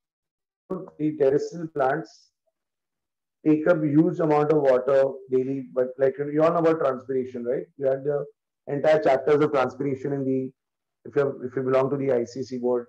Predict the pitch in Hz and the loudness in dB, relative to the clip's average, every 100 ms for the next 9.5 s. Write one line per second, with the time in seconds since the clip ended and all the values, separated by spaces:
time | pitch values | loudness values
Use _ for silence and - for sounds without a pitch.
0 | _ 127 135 123 113 113 120 113 - - | _ -6 -4 -4 -6 -6 -6 -6 -16 -10
1 | 123 120 120 127 123 - _ _ _ _ | -4 -2 -4 -6 -10 -12 _ _ _ _
2 | _ - - 151 165 151 135 160 - 147 | _ -8 0 2 4 4 4 2 6 6
3 | 110 - - - - 123 131 127 143 131 | 6 4 -2 -2 -6 -4 -4 -4 4 6
4 | 123 117 117 - 139 143 - _ _ 147 | 6 2 -2 -4 -4 -4 -10 _ _ 0
5 | 185 165 151 - 165 180 - _ _ _ | 2 2 0 2 2 2 -6 _ _ _
6 | 151 151 160 170 143 139 139 151 175 147 | 2 2 0 0 0 0 -4 -6 -4 -6
7 | 127 - - 131 123 123 143 143 143 139 | -8 -16 -12 -6 -2 2 2 2 0 0
8 | 151 - 147 160 156 151 156 139 135 143 | -4 -2 -2 0 0 0 2 2 2 0
9 | 139 139 131 156 | -4 -4 -4 -6